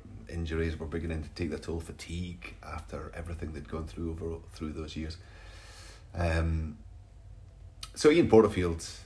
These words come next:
came in, very, very different character to Sir Alex, and that was the point where I had started working at North Sound. So I just missed Sir Alex. Um,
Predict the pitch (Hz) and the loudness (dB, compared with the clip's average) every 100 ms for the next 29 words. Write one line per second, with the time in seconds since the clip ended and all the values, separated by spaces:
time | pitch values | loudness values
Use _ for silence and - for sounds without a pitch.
0 | - - - - 82 90 90 82 - - | -16 -16 -14 -2 2 4 2 -2 -6 -14
1 | - - - - - - - - - - | -18 -18 -18 -18 -18 -18 -20 -18 -18 -16
2 | 85 78 95 87 80 73 - 76 - 87 | -12 0 2 4 2 -2 -6 -8 2 4
3 | 76 71 76 - - - 80 80 73 - | 4 -2 -10 -12 -18 -12 -10 -6 -8 -4
4 | 76 78 - - - - - - - - | -2 -2 -6 -8 -10 -12 -18 -18 -18 -16
5 | - - - - - 78 80 80 78 73 | -16 -18 -18 -16 -8 -2 0 2 2 2
6 | 85 87 90 98 85 80 85 82 - 78 | 4 8 8 8 2 4 4 4 0 0
7 | 78 76 - - 78 78 78 76 - - | 0 -2 -4 0 0 0 -4 -6 -10 -16
8 | - 85 82 80 78 85 80 - 82 73 | -8 -6 -4 -4 -4 -4 -6 -4 -4 -4
9 | - - 82 98 98 90 85 - - - | -4 0 2 2 2 2 0 -2 -10 -16
10 | - - - 76 73 - - - - - | -18 -12 -6 -6 -6 -8 -12 -18 -18 -18
11 | - - - - - - - 73 73 71 | -16 -16 -16 -16 -16 -12 -6 -4 -2 -4
12 | 69 67 | -4 -6